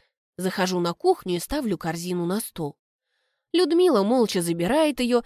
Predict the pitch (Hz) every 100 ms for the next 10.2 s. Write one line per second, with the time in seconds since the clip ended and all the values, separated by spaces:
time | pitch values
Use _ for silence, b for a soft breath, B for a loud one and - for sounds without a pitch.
0 | b _ 381 214 190 220 294 - 185 -
1 | 160 165 165 196 190 170 180 180 - -
2 | 233 220 160 160 _ _ _ _ _ 349
3 | 349 294 185 196 190 175 175 320 339 285
4 | 269 - 247 B - 381 - 175 165 -
5 | 359 339 - 277 262 _ _ 440 381 285
6 | - 294 294 - 330 285 202 185 - 381
7 | 311 b b - - 202 - 214 190 165
8 | - - 381 220 - 185 185 180 185 -
9 | 330 320 175 196 202 - 320 381 359 190
10 | 139